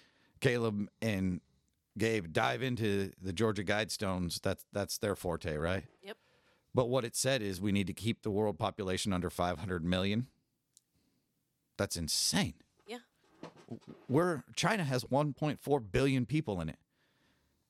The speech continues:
Speaker 1: And this, whoever this was that put that on, but you can tie that back. There's websites about depopulating the world, right?
Speaker 2: Bill Gates, their hero, talks about it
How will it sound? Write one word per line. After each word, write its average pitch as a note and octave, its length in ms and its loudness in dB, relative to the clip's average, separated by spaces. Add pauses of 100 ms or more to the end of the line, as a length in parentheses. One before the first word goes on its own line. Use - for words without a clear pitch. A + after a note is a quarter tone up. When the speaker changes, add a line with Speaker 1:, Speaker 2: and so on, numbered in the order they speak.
(140)
Speaker 1:
And F2+ 240 0
this, D3+ 280 2
whoever C#3 360 2
this C3 160 -4
was A#2+ 180 2
that G#2+ 80 -4
put - 180 -8
that G2 120 0
on, G2+ 200 0 (1000)
but A#2+ 160 0
you B2 100 0
can G#2+ 160 0
tie B2+ 280 0
that G#2+ 240 -4
back. G#2+ 300 0
There's B2 180 0
websites F#2+ 540 0
about F2+ 300 -2 (140)
depopulating F#2+ 720 -2
the F2+ 80 0
world, F#2 340 0 (800)
right? G#2 200 -2 (180)
Speaker 2:
Bill G3 200 -6
Gates, A3+ 420 -6
their G3+ 220 -6
hero, A#3 380 -2
talks G3+ 300 -6
about G#3+ 300 -6
it A#3+ 160 -6